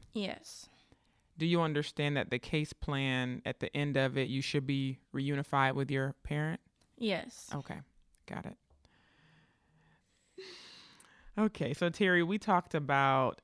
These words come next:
Speaker 2: Chapter thirty-nine, which is, uh, legislation that comes out, and we have to follow it as child welfare workers. And I wanted to know your thoughts about Chapter thirty-nine. So we provided Terry with the Florida statute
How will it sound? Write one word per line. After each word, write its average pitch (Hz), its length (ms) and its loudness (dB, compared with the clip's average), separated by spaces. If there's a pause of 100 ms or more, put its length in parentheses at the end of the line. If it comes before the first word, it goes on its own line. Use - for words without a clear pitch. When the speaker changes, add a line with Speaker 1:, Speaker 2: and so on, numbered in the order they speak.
Speaker 2:
Chapter 185 440 4
thirty-nine, 127 800 4
which 139 180 0
is, 135 320 0 (440)
uh, 131 260 0
legislation 147 1200 0 (280)
that 143 400 0
comes 151 340 2
out, 135 380 4 (600)
and 147 120 2
we 160 120 4
have 165 180 2
to 151 100 -4
follow 139 440 2
it - 160 -4
as 135 280 4
child 143 300 6
welfare 147 380 2
workers. 139 560 -4 (100)
And 151 140 -2
I 151 60 0
wanted 190 320 -2
to 170 100 -4
know 151 240 -2
your 143 200 -4
thoughts 143 400 0
about 117 280 2
Chapter - 320 -2
thirty-nine. 120 640 -2
So 135 320 -6 (280)
we 170 120 0
provided 147 600 6
Terry 143 440 4
with 131 420 0 (640)
the 135 420 2
Florida 170 360 8
statute 131 720 0